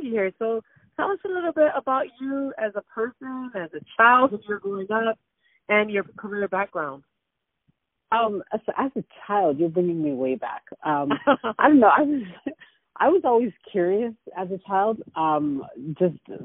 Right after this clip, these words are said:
Speaker 2: I was very curious, but, um, I wouldn't say shy, but quiet. And then I,
Speaker 1: Okay.
Speaker 2: um, quiet in terms of, like, when I was around adults. I grew up in a Caribbean background,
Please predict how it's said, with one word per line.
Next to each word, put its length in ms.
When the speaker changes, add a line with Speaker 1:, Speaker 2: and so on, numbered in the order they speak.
Speaker 2:
I 120
was 200
very 260
curious, 360
but, 220
um, 560
I 60
wouldn't 280
say 180
shy, 400
but 280
quiet. 560
And 200
then 260
I, 180
Speaker 1:
Okay. 100
Speaker 2:
um, 480
quiet 360
in 120
terms 360
of, 220
like, 160
when 120
I 80
was 180
around 400
adults. 340
I 120
grew 180
up 120
in 80
a 60
Caribbean 500
background, 440